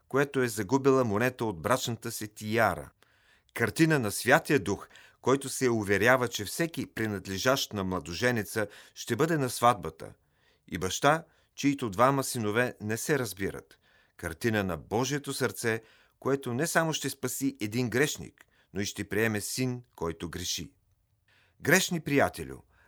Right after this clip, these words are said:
ако никога не си се доверил на Исус Христос за свой Спасител, ти не си син на Небесния Отец.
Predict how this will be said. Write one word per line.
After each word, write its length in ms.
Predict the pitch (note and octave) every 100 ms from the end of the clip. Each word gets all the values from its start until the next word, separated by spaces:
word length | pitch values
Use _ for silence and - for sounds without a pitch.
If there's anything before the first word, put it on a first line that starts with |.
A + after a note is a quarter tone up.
| -
ако 480 | F#2+ F#2+ F#2+ F#2+ -
никога 540 | A#2+ F#3+ F3+ C#3 C3+ -
не 120 | F#2+
си 160 | F2+ E3
се 160 | - C3
доверил 640 | A2+ G#2 G#2+ B2 A2+ G2+
на 100 | F#2
Исус 280 | E2+ - B2+
Христос 440 | E2+ F#2+ - A2+ F#2+
за 120 | D#2+
свой 240 | - G2+
Спасител, 640 | - - - A#2 G#2+ G2+ - _ _ _ _ _ -
ти 140 | D#3+
не 120 | D#3
си 180 | D3+ F#3+
син 400 | F#3 - B2+ A2+
на 120 | A2
Небесния 480 | F#2 D#2+ G#2 - F#2
Отец. 480 | F2+ D#2+ - -